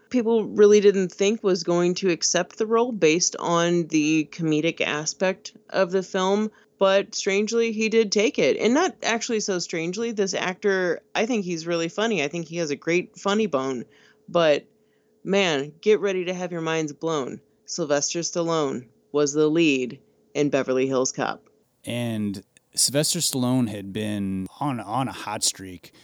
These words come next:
Speaker 2: I mean, had already done Rocky, had had a huge hit with First Blood. He was looking to do a big action vehicle.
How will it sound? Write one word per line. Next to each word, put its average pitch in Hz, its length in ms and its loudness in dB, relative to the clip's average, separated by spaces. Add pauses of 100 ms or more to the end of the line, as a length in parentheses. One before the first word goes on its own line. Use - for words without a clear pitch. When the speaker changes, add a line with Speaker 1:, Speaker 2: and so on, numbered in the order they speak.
(260)
Speaker 2:
I 104 120 -8
mean, 101 240 -8
had 110 180 -8
already 117 240 -2
done 117 220 -4
Rocky, 101 540 -6
had 92 200 -10
had 95 160 -10
a 92 40 -14
huge 131 440 -4
hit 120 140 -4
with 107 100 -12
First 107 360 -12
Blood. 90 500 -10
He 120 140 -8
was 110 140 -6
looking 117 240 -6
to 110 60 -6
do 98 160 -10
a 95 60 -10
big 101 340 -10
action 95 500 -12
vehicle. 87 540 -14